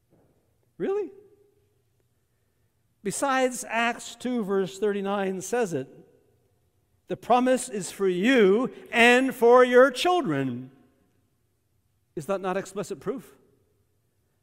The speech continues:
How many times does God have to say something to be true? Isn't once enough? If there's only once. I think there's more, but if there is.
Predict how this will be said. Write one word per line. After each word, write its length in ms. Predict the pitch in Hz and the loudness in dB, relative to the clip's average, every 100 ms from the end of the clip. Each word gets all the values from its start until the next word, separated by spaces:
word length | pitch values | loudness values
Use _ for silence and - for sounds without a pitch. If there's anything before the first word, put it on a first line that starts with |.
| _ _ | _ _
How 120 | 165 208 | -4 -2
many 160 | 233 | -2
times 320 | 185 208 196 | 0 0 2
does 140 | 208 156 | -2 0
God 180 | 185 190 | 0 0
have 80 | |
to 100 | 190 | -4
say 200 | - 196 185 | -6 -6 -4
something 300 | 185 185 180 | -6 -6 -6
to 60 | |
be 100 | 180 | -8
true? 440 | - 226 285 180 - - _ _ _ _ _ _ _ _ _ _ _ _ - | -8 -4 -4 -4 -8 -20 _ _ _ _ _ _ _ _ _ _ _ _ -16
Isn't 200 | 139 143 | -14 -12
once 460 | 135 143 - - _ _ _ _ _ | -10 -12 -16 -20 _ _ _ _ _
enough? 280 | 135 196 214 _ _ _ | -16 -16 -16 _ _ _
If 220 | - - | -18 -14
there's 140 | 127 | -12
only 200 | 117 117 | -10 -10
once. 400 | 110 165 - - | -12 -16 -20 -20
I 80 | - | -20
think 160 | 175 156 | -18 -16
there's 160 | 104 | -16
more, 240 | 104 143 151 | -16 -16 -16
but 200 | 135 - | -18 -18
if 160 | 185 - | -20 -18
there 140 | 101 | -18
is. 140 | 110 | -18